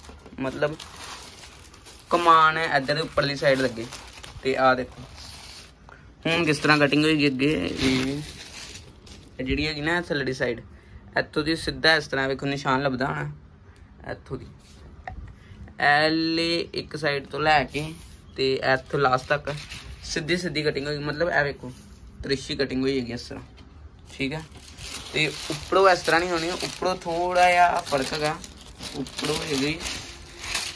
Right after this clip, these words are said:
ਆਹ ਦੇਖੋ ਉੱਪਰੋਂ ਵੀ ਨਿਸ਼ਾਨ ਮੈਂ ਲਗਾਇਆ, but ਇੱਥੇ ਆ ਕੇ ਨਿਸ਼ਾਨ ਮੁੱਕ ਜਾਂਦਾ। ਇੱਥੋਂ ਦੀ ਲਿਜਾ ਕੇ ਤੇ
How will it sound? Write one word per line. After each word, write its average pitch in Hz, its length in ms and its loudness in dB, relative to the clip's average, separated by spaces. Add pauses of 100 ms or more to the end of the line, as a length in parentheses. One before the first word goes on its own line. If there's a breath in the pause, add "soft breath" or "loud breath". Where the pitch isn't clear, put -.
(120)
ਆਹ 135 100 4
ਦੇਖੋ 131 300 -4 (640)
ਉੱਪਰੋਂ 151 320 -4
ਵੀ 185 100 -2
ਨਿਸ਼ਾਨ 180 420 -4
ਮੈਂ 160 120 -2
ਲਗਾਇਆ, 151 360 2 (340)
but 147 220 0 (220)
ਇੱਥੇ 175 280 0
ਆ 165 140 4
ਕੇ 139 100 0
ਨਿਸ਼ਾਨ 143 380 -2
ਮੁੱਕ 139 180 -2
ਜਾਂਦਾ। 120 220 -4 (1400)
ਇੱਥੋਂ 160 280 -2
ਦੀ 175 120 -2
ਲਿਜਾ 170 380 6
ਕੇ 151 200 -2 (300)
ਤੇ 156 100 8